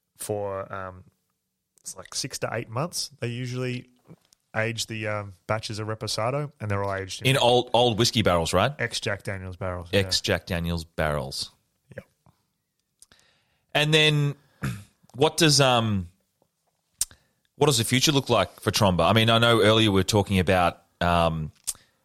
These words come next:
Speaker 2: trends from the U S that are, that kinda make their, you know, make their way to Australia.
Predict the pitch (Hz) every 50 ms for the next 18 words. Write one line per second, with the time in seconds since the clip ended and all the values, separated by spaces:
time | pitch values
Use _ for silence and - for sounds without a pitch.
0 | _ _ _ - - - - 117 107 101 101 98 95 90 - - - - - 95
1 | 92 92 90 87 85 80 78 73 _ _ _ _ _ _ _ - 82 92 90 85
2 | 87 95 95 85 82 - - - - 87 82 85 82 82 80 80 80 78 78 87
3 | _ _ - - - _ _ _ _ _ _ _ _ _ _ - - 87 - 92
4 | 87 85 85 82 82 - 85 80 80 76 - 85 85 82 78 82 80 78 - 80
5 | 80 82 78 78 71 - - - 87 87 87 76 71 78 -